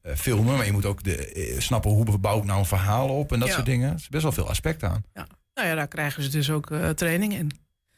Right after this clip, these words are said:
Speaker 2: Eh, dus ze krijgen klassikaal les, eh, en een heleboel oefenopdrachten. Hè, van, eh, hoe, hoe film je, hoe stel je een camera in, hoe werkt een microfoon, eh, hoe monteer je dat?
Speaker 1: Mhm.
Speaker 2: Ehm,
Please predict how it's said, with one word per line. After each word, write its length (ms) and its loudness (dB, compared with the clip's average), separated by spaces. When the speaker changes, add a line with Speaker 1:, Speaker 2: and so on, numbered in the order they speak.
Speaker 2:
Eh, 140 -2
dus 160 0
ze 80 -4
krijgen 320 -2
klassikaal 600 0
les, 460 -2
eh, 440 -2
en 100 0
een 120 2
heleboel 340 0
oefenopdrachten. 880 -2
Hè, 180 -6
van, 260 0
eh, 180 2
hoe, 180 2
hoe 200 0
film 360 0
je, 180 2
hoe 180 0
stel 200 -2
je 100 2
een 60 0
camera 440 0
in, 360 -2
hoe 160 2
werkt 320 0
een 60 0
microfoon, 600 0
eh, 240 2
hoe 100 4
monteer 400 2
je 160 2
dat? 320 -2
Speaker 1:
Mhm. 240 -2
Speaker 2:
Ehm, 800 2